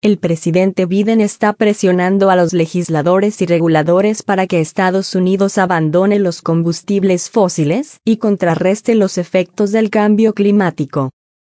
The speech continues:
Pero sus ambiciosos objetivos podrían verse truncados por el envejecimiento de los transformadores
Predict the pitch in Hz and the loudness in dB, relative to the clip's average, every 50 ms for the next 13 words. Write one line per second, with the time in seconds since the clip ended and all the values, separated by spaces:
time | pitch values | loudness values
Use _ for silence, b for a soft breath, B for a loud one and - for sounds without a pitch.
0 | _ _ _ _ _ _ - 220 214 208 214 208 - 208 - - 175 175 165 160 | _ _ _ _ _ _ 0 2 2 2 2 0 -2 -4 -2 -2 -2 -2 -2 -4
1 | 156 - - 185 180 175 175 - - 185 - - 170 - - 180 160 - - 220 | -4 -2 0 0 2 2 0 -2 -4 -4 -4 -4 -4 -2 -4 -6 -4 -2 0 0
2 | 220 214 226 226 220 - - 214 202 190 190 196 202 202 196 185 185 180 190 202 | 2 2 2 0 -2 -2 -2 0 0 2 2 2 2 2 2 2 2 2 0 0
3 | 208 - - 220 214 - 180 180 175 160 - 202 196 202 208 208 - - - 180 | -2 -4 -6 -4 -4 -2 -2 -2 -2 -2 -2 0 0 0 0 -2 -2 -2 -2 0
4 | 170 165 160 160 160 160 160 160 160 - 170 160 - - 185 180 185 190 185 185 | 0 2 0 0 0 0 0 0 -2 -2 -4 -4 -2 -2 0 0 2 2 0 0
5 | 180 - 185 185 180 165 160 - - 170 175 170 165 - - - 170 165 165 170 | 0 -2 -2 -2 -2 -2 -4 -4 -4 -4 -2 -2 -4 -4 -2 -2 -2 0 0 0
6 | 165 165 165 165 156 156 147 170 269 339 - - - | 0 2 2 2 2 2 2 0 0 -2 -6 -10 -10